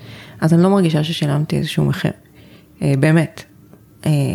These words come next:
האם אני לא רואה אנשים שמשלמים? בטח רואה, בעיקר כאלה שנגררו לשם. אה, אבל, אה, שוב, האנשים האלה צריכים למצוא את הדרך, אה, לבחור.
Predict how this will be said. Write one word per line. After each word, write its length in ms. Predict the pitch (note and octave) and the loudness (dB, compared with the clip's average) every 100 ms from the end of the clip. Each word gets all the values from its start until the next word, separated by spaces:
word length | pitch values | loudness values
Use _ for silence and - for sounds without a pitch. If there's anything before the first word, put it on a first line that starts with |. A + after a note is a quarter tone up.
| - | -4
האם 280 | - D3 E3+ | 0 2 2
אני 160 | D#3 D3 | 4 4
לא 100 | D#3 | 4
רואה 200 | E3 D#3+ | 4 2
אנשים 240 | D#3 E3 | 2 2
שמשלמים? 600 | D#3+ C#3+ C#3 B2+ F#3 A#3+ | 2 0 0 0 2 2
בטח 260 | G3 F4+ F3+ | 2 2 2
רואה, 220 | D3 D3+ | 0 0
בעיקר 300 | D3 E3 E3 | -2 -2 -2
כאלה 240 | - F#3 | 2 2
שנגררו 560 | - F#3+ F3+ F3+ F#3 A#3 | 4 4 4 4 4 4
לשם. 320 | G#3 F3+ D3 - - - - - | 2 0 -4 -6 -14 -20 -12 -4
אה, 100 | E3+ G3+ D#3 | 0 0 0
אבל, 200 | C#3 D3 | 0 0
אה, 120 | D3 | 0
שוב, 260 | - E4 F#3+ | -2 0 0
האנשים 300 | D3 F3+ F3 | 0 2 4
האלה 160 | F3 | 4
צריכים 440 | E3+ - D#3+ D#3+ D#3 - - - - - - - - - E3+ | 0 -2 2 2 0 -4 -20 -20 -20 -20 -20 -20 -20 -10 -2
למצוא 580 | D#3 D3 - E3+ E3+ E3+ E3 | 2 2 2 2 2 2 -2
את 140 | - | 0
הדרך, 720 | C#3 C3+ D#3+ - - - - - D3+ | 0 2 0 -2 -6 -12 -14 -10 -4
אה, 240 | C#3+ B2+ - - - - - F3 - D#3+ | -4 -4 -8 -18 -20 -20 -18 -18 -8 -4
לבחור. 720 | D3+ D#3 D#3+ - - A#3+ | -2 0 -2 -4 0 0